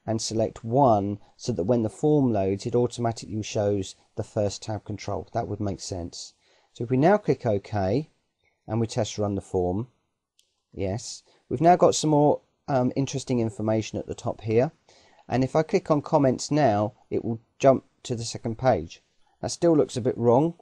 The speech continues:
Um, we've got our comments and a, and a very large box, so things are not actually displaying on the tab. But if we click back onto the first tab, then obviously we get this information. Going to consultations, again,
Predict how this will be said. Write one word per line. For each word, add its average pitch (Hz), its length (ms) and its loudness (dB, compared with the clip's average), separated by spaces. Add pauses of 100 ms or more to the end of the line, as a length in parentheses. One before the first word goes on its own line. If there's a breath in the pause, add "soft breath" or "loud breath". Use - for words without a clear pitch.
(220)
Um, 113 360 -2
we've 107 160 -10
got 113 140 0
our 98 80 -4
comments - 540 -2
and 113 80 -4
a, 110 160 -4
and 107 100 -10
a 104 60 -6
very 139 240 2
large 101 360 -2
box, - 300 -4
so - 100 -14
things 117 300 -6
are 101 60 -8
not 104 100 0
actually 107 300 -4
displaying 104 500 -6
on 95 100 -6
the 92 60 -8
tab. 101 480 -6 (460 soft breath)
But 143 80 -4
if - 80 -8
we 147 80 -2
click - 240 -2
back 156 240 4
onto 139 200 0
the 120 100 -4
first 113 340 0
tab, 107 260 -2
then 107 140 -4
obviously 101 320 -6
we 101 80 -4
get - 200 -6
this - 180 -10
information. 101 680 -6 (380 soft breath)
Going 156 140 2
to 135 60 0
consultations, 110 1120 -2 (960)
again, 120 380 -4